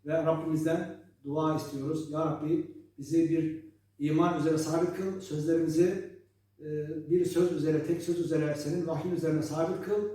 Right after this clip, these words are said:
ve bu dünya hayatında ayaklarımızı kaydır-, kaydırma, karıncaların seslerini duyan Rabbimiz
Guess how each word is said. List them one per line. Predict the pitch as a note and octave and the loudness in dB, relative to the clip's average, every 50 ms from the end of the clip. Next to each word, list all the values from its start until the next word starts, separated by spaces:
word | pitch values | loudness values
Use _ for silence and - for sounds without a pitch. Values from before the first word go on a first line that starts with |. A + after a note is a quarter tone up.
| - - - _ _ D3+ | -10 -14 -20 _ _ -6
ve | D#3 D#3+ | -2 -2
bu | E3+ F3+ | 0 0
dünya | F#3 F3+ F3 D#3+ D#3+ | 0 0 2 2 4
hayatında | E3 E3 E3 D#3 D#3 E3+ E3+ | 4 4 2 2 0 -2 -2
ayaklarımızı | E3+ E3 E3 E3+ E3 D#3+ D#3+ D#3 D#3 C#3 B2+ | -2 -2 -2 -2 -2 0 0 0 -2 -2 -2
kaydır-, | D3+ E3+ F3 F3 F3 - - | 0 0 2 2 0 -2 -4
kaydırma, | - E3 F3+ F3+ F#3 F#3 F#3 G3 G3 G3 G3 - - - - _ _ _ | -4 0 0 0 2 2 0 0 0 -2 -4 -6 -10 -16 -20 _ _ _
karıncaların | - D#3+ E3+ F#3+ F#3 F3 F3 E3+ E3+ E3+ D#3+ | -8 -4 -2 -2 0 2 4 4 4 4 2
seslerini | - - D#3+ D3+ - E3+ E3 E3 E3 D3+ D3+ | 0 0 -2 -2 -2 0 0 0 0 0 0
duyan | D#3+ D#3 D#3 D3 | 0 0 2 0
Rabbimiz | D3 D3+ D3+ D3 D3+ F3 G#3+ G#3+ G#3+ - - - | 0 -2 -2 -2 -2 0 0 0 -2 -4 -6 -10